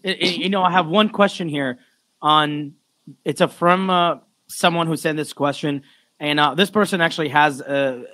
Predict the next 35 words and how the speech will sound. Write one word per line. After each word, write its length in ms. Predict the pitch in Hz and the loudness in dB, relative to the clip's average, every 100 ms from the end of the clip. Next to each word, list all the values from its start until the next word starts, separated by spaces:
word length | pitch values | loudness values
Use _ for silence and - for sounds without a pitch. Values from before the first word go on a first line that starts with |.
| 123 | -18
been, 420 | 139 135 160 151 | -4 0 0 -2
uh, 720 | 143 127 131 139 131 123 117 95 73 _ _ _ _ _ _ - | -6 -8 -6 -2 -2 -4 -8 -16 _ _ _ _ _ _ _ -20
s-, 240 | - - - - | -20 -20 -20 -18
staying 380 | - - 180 175 | -18 -2 0 2
undecided 600 | 156 147 139 156 139 131 | 0 -2 -4 0 0 0
about 200 | 123 127 | -2 -4
supporting 380 | - 131 147 127 | -6 -10 -8 -6
the 80 | 117 | -6
Ukraine. 360 | 123 131 120 107 _ _ _ _ _ _ _ _ - | -6 -8 -12 -14 _ _ _ _ _ _ _ _ -4
And 280 | 160 147 139 _ _ _ _ | -2 -2 -6 _ _ _ _
this 160 | 180 196 | -2 0
is, 200 | 214 - | -2 -2
um, 180 | 175 175 | -4 -2
it 60 | 170 | -2
might 200 | 180 185 | 0 0
sound 320 | 190 170 143 | 2 2 2
a, 260 | 147 135 | 0 2
a 60 | 139 | -2
very 260 | 131 147 139 | -4 -4 -4
tricky 260 | 156 139 | -8 -8
question, 380 | 123 143 139 147 | -6 -6 -6 -6
and 120 | 131 | -6
if 100 | 120 | -6
you're 100 | 156 | -8
not 160 | 139 123 | -8 -8
familiar 300 | 151 131 135 | -6 -4 -4
with 140 | 131 | -4
it, 80 | 123 | -6
you 80 | 110 | -6
don't 160 | 120 117 | -6 -8
have 180 | 113 | -12
to 80 | - | -12
answer 280 | 101 113 113 | -14 -14 -14
it. 100 | 98 - | -14 -12
Uh, 260 | 117 104 | -10 -10